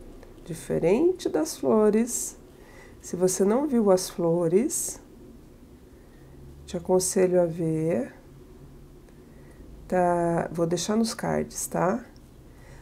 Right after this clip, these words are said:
Lá eu pintei de outro jeito. Eu fui trabalhando de outro jeito. Aí é com você.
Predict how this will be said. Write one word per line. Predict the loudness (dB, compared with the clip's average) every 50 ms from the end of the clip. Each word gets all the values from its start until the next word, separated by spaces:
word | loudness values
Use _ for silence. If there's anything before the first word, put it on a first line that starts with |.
| -20 -18 -10
Lá | -4 0 0 2 4 4
eu | 2 2
pintei | 0 -2 -4 -2 0 2 2 4
de | 4 2
outro | 0 0 0 2 4 4
jeito. | 6 4 4 2 0 -4 -8 -14 -18 -18 -20 -20 -20 -20 -20 -20 -20 -20 -20 -20 -20 -20 -20 -20 -20 -20 -20 -20 -20
Eu | -20
fui | -12 -10 -10 -10
trabalhando | -6 -6 0 4 4 4 4 6 6 6 6 4 2 0
de | -2 -2 -6 -2 0
outro | 2 2 2 2 0 2 2 2 0 0 -2 -2 2 2 2
jeito. | 2 2 -2 -2 -2 -4 -8 -14 -20 -20 -20 -20 -20 -20 -20 -20 -20 -20 -20 -20 -20 -20 -20 -20 -20 -20 -20 -20 -8 -4
Aí | 0 2 2 4 4 4 4 4 2 2 0
é | -4 -6
com | -2 2 4 4
você. | 4 4 0 0 -2 -2 -2 -2 -2 -4 -6